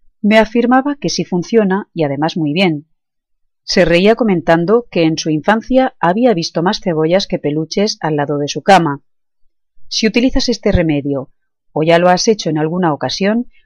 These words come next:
comparte con nosotros los resultados. Será de gran ayuda para todos. Evita consumir antibióticos.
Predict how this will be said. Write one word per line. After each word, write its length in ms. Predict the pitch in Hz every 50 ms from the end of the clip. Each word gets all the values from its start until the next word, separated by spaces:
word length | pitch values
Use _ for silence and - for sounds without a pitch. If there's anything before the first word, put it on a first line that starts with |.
| - - -
comparte 540 | - 220 214 208 214 254 254 - - 262 -
con 160 | 190 175 160
nosotros 420 | 151 147 - 175 165 - 202 208
los 160 | 196 165 147
resultados. 800 | 143 147 - - 160 147 - 214 202 170 143 151 170 - - - _ _ _ _
Será 360 | - - - - 208 208 254 269
de 160 | 269 233 180
gran 240 | 170 156 151 151 151
ayuda 300 | 147 143 151 151 151 -
para 220 | 156 147 151 147
todos. 500 | - 143 131 120 117 120 - - - _ _ _ _ _ _ _ _ _ _ _ _ _ _ _ _ _ _ _ _ _ _ _
Evita 360 | - 196 196 247 247 - 294 285
consumir 460 | - 185 170 - - 165 170 165 170
antibióticos. 960 | 156 160 160 170 160 180 196 202 202 190 - - - 127 127 - - - -